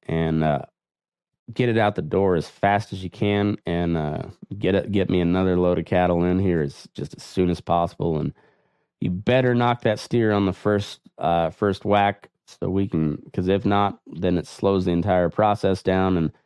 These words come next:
you know, you're, you're gonna lose your job and, and you're, uh, you're already, uh, leveraged out the ass because, uh, you, you know, you want a little piece of the pie. So you went out and bought a house on twenty,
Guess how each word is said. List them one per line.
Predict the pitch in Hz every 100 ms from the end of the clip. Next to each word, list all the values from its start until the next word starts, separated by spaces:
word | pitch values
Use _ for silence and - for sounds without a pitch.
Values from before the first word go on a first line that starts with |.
| _ _ _ _ _ _ _ _ - 90
you | 92
know, | 90 82 - 87
you're, | 95 90
you're | 95 95
gonna | 101 87
lose | 92 98 95
your | 110
job | 101 104 104 107 107
and, | 92 87 85
and | 87 90
you're, | 92 95
uh, | 92 -
you're | 92 110 165 151
already, | 117 104 98 85 78 - - -
uh, | 85 82 80
leveraged | 78 87 85 80 76
out | 80 80
the | 82
ass | 82 85 -
because, | - - 80 78
uh, | 78 73 71 80 - -
you, | 90 87
you | 90
know, | 92
you | 92 107
want | 117 113
a |
little | 104 101
piece | 92 107 95
of |
the | 82
pie. | - 101 107
So | 101 95
you | 95 98
went | 101
out | 98
and | 90 87
bought | 95 90
a | 85
house | 92 92 95 -
on | 82 80 - _ _ _ _ _ _ _ _ _ _ _ _ _ 131
twenty, | - - 98 95 92 87